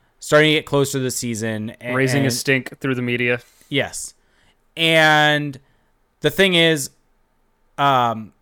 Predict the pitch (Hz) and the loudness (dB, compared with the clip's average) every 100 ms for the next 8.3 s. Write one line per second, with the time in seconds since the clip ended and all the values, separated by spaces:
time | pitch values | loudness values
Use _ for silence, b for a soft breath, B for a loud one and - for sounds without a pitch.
0 | _ _ _ _ 143 123 143 151 180 170 | _ _ _ _ -20 -6 0 2 2 2
1 | 139 165 135 151 135 135 127 139 135 160 | 4 4 4 2 0 -2 2 0 0 2
2 | 135 135 139 120 - 127 123 117 107 117 | 2 2 -2 -6 -6 -4 -2 -4 -4 -4
3 | 110 98 95 - 98 90 95 101 110 92 | -4 -6 -12 -14 -16 -16 -14 -8 -8 -10
4 | 90 b b b b - 139 139 - _ | -16 b b b b 2 4 2 -4 _
5 | 131 131 165 165 156 139 131 127 135 131 | -6 0 2 2 2 -2 2 2 2 0
6 | 117 117 113 113 135 123 120 127 120 113 | 0 0 0 -4 -6 -2 0 0 0 -2
7 | 107 95 - 104 98 107 - 113 104 101 | -6 -8 -6 -6 -6 -8 -10 -10 -10 -12
8 | 104 92 - | -16 -16 -18